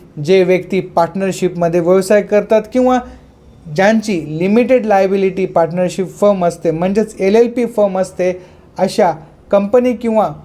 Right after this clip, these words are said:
फर्मकरिता आयटीआर पाचमध्ये त्यांचे रिटर्न्स फाईल करायचे असतात.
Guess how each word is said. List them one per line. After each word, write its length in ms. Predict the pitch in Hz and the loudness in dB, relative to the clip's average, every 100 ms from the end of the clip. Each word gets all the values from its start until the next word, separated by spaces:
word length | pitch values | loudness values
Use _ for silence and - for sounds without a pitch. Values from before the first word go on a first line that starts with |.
| - - 214 | -20 -4 0
फर्मकरिता 640 | 240 240 214 208 202 - - | 0 2 0 0 -2 -2 0
आयटीआर 460 | 180 175 214 214 | 0 2 2 2
पाचमध्ये 760 | 208 - 214 208 196 180 180 185 | 2 2 2 2 -4 -4 -2 -2
त्यांचे 380 | 185 165 160 165 | -2 -4 -4 -4
रिटर्न्स 360 | 156 185 190 | -4 -6 -6
फाईल 280 | - 147 151 | -4 -4 -4
करायचे 420 | 151 139 131 220 302 - - - - 180 | -4 -4 -4 -6 -6 -10 -20 -20 -6 -2
असतात. 380 | 180 - 160 | -2 0 0